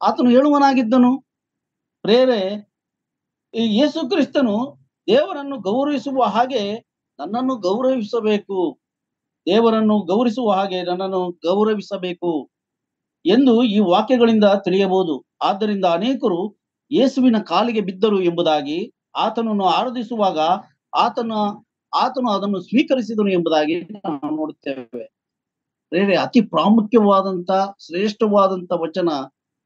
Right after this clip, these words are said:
ಇದಾಗಿದೆ. ಇದು ಬೈಬಲ್ನಲ್ಲಿ ಅತಿ ಪ್ರಾಮುಖ್ಯ ಹಾಗೂ ಸ್ಪಷ್ಟವಾದ ಮತ್ತು ಆತನ ದೈವತ್ವಕ್ಕೆ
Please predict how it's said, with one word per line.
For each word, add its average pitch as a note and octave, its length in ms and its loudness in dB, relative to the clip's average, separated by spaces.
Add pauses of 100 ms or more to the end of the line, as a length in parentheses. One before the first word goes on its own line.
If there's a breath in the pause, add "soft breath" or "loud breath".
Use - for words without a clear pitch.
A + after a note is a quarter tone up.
ಇದಾಗಿದೆ. E3+ 600 0
ಇದು E3+ 200 0
ಬೈಬಲ್ನಲ್ಲಿ G3+ 840 2 (400)
ಅತಿ A#3 180 -2
ಪ್ರಾಮುಖ್ಯ G#3+ 540 -2
ಹಾಗೂ G#3+ 580 -4
ಸ್ಪಷ್ಟವಾದ A#3 720 0 (560)
ಮತ್ತು F3+ 200 -2
ಆತನ G#3+ 400 0 (160)
ದೈವತ್ವಕ್ಕೆ F3+ 800 -2